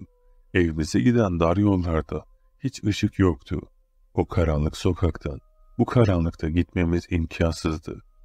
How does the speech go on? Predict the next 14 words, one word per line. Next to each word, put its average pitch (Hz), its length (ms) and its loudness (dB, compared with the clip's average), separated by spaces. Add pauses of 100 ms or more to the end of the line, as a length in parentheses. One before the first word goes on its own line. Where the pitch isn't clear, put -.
(260)
Bir 85 200 4
süre - 360 0
eve 87 240 0
nasıl 107 340 -2
gideceğiz 101 540 2
diye 92 160 4
plan 85 280 -2
yaptık. 78 480 -6 (480)
Ardından 78 640 0 (360)
çığlık 87 440 2
çığlığa 87 460 0
arkamıza 82 680 0
bile 95 200 4
bakmadan 85 520 -4